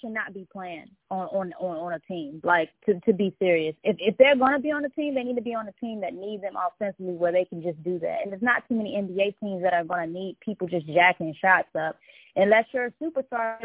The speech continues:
you know, they can count on to do that. Austin Rivers and Eric Gordon, I'm telling you, you're gonna understand <laughs> what I'm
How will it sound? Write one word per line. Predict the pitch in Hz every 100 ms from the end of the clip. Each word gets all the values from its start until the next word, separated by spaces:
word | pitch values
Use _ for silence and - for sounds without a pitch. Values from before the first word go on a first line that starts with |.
| 208 _
you | 220 226
know, | 208 214 208
they | 208
can | 233 214
count | 233 254
on | 240 233
to | 233
do | 214 302
that. | 180 143 - _ _ _ _ _ _
Austin | - 269 285 285
Rivers | 254 247 240 240
and | 220 208 202
Eric | 214 208 185
Gordon, | 202 208
I'm | 185 -
telling | 190 180
you, | 160 156 _ _ _ _ _ _
you're | 214 330
gonna | 359 339
understand | 269 269 247 - 269
<laughs> | -
what | 233
I'm | 226